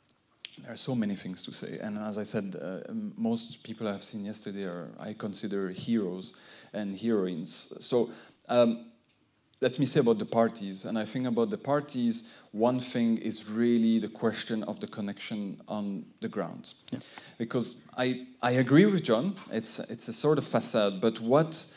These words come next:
Speaker 1: the right under Bannon and the return of the right and the far right in Europe has done is a real,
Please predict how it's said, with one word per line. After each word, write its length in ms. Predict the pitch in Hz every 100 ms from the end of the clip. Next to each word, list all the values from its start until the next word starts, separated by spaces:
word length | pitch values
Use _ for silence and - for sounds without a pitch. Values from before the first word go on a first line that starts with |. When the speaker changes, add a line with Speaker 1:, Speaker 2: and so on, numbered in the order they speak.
| - - -
Speaker 1:
the 220 | 107 113
right 520 | 110 131 151 127 - -
under 300 | 131 131 117
Bannon 680 | 95 123 131 127 123 120 113
and 280 | 110 110 110
the 120 | 110
return 500 | 107 110 - 147 147
of 160 | 113 101
the 80 |
right 460 | 110 117 110 107 -
and 140 | 113 110
the 80 | 110
far 320 | - 113 110
right 340 | 107 107 104 -
in 240 | 117 110
Europe 300 | 107 117 113
has 200 | 110 104 -
done 420 | 120 120 170 185 - - -
is 240 | - 113 113
a 80 |
real, 520 | 110 107 113 139 147